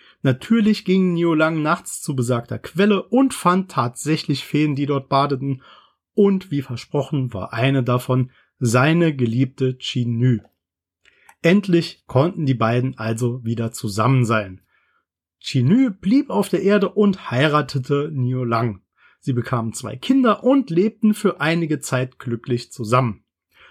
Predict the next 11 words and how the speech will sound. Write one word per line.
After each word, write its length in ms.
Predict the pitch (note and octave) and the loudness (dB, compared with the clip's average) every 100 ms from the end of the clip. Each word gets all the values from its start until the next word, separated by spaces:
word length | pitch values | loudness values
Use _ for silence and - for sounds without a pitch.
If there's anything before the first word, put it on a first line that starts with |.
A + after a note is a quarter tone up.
| _ _ _ | _ _ _
bis 420 | F3 F#3 F3+ - - | 2 2 0 -14 -8
der 160 | C3 | -2
himmlische 500 | B2+ C3+ C3+ C#3 - - | 0 0 0 -2 -6 -10
Kaiser 400 | - A2+ C3+ B2+ | -4 0 2 2
davon 280 | A#2+ - A2 | 0 -2 -6
erfuhr. 440 | G#2 - A2 - _ _ | -6 -10 -14 -14 _ _
Und 200 | D3 C3 | -2 2
der 200 | D3 F3 | 4 4
war 200 | D3+ D3 | 2 0
ziemlich 720 | - - D3 D3 C#3 C#3 C3+ - | -4 -4 -2 -2 0 -2 -4 -10
sauer 500 | A#2+ A2 B2 A2 | -4 0 0 -2